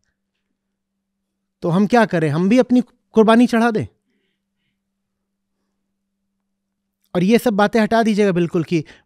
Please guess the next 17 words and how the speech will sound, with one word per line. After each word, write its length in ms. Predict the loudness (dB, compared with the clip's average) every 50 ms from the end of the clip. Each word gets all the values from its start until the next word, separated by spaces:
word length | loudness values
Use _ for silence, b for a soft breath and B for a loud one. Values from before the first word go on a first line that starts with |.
| b -16
but 480 | -14 -12 -12 -14 -14 -18 _ -20 -20 -20 _ _ _ _ _ _ _ _ _ _ _ _
naturally 680 | -10 -8 -6 -4 -6 -6 -8 -4 -2 0 2 2 2 0
the 140 | 0 -2 -4
woman 360 | -2 -2 -2 0 0 0 0
is 160 | -2 -2 -4 -4
meant 300 | -2 -2 -2 -2 -4 -6
to 180 | -6 -4 -4 -4
stay 280 | -4 -6 -4 -4 -4 -2
indoors। 500 | -2 -4 -4 -4 -4 -6 -8 -10 -12 -16 -20 -20 -20 _ _ _ _ _ _ _ _ _ _ _ _ _ _ _ _ -10
ऐसा 200 | -10 -6 -4 -4
लगता 280 | -4 -4 -6 _ -2 -2
है 80 | -2 -2 _ _
कितनी 580 | -10 -8 -6 -4 0 2 4 4 4 2 0 -4 -8 _ _ _ _ _ _ _ _ _ _ _ _ -6
गहरी 360 | -2 -2 0 2 2 2 2
बात 240 | 0 0 -2 -4 -6
बोल 220 | -8 -8 -8 -8
दी। 200 | -8 -10 -12 -16